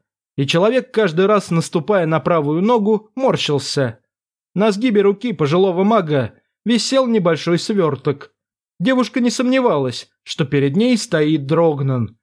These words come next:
только что вернувшийся с какой-нибудь деловой прогулки.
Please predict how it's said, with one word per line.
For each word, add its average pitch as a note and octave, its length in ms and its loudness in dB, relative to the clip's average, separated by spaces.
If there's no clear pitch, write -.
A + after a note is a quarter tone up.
только B3+ 300 0
что A3+ 180 0
вернувшийся G#3 840 0
с - 100 -10
какой-нибудь A3+ 760 2
деловой C#3 400 2
прогулки. C#3 880 -2